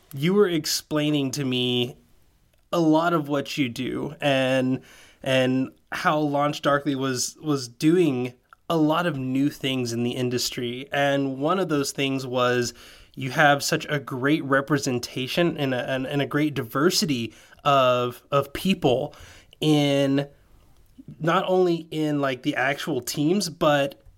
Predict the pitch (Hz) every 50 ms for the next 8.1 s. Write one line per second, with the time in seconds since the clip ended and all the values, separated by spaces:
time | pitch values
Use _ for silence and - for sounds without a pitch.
0 | - 143 - 190 175 160 147 135 120 120 - - _ _ _ - - 185 170 135
1 | 117 107 - 139 135 139 139 - 139 135 - - - - - - - - _ -
2 | - 143 143 143 139 139 135 131 123 117 123 151 180 202 185 175 156 143 143 147
3 | 151 147 135 127 127 120 - - - 151 147 - 143 123 131 123 123 123 120 117
4 | - - - - - - - - _ - - _ _ _ - 160 160 143 127 123
5 | 131 135 - - 165 185 185 165 143 - - 156 147 139 - 131 117 117 107 113
6 | 113 113 - 127 - - 135 120 131 143 143 131 127 127 139 135 135 135 120 123
7 | 117 117 110 113 120 120 - - - 123 - - - - - - - 107 - -
8 | - -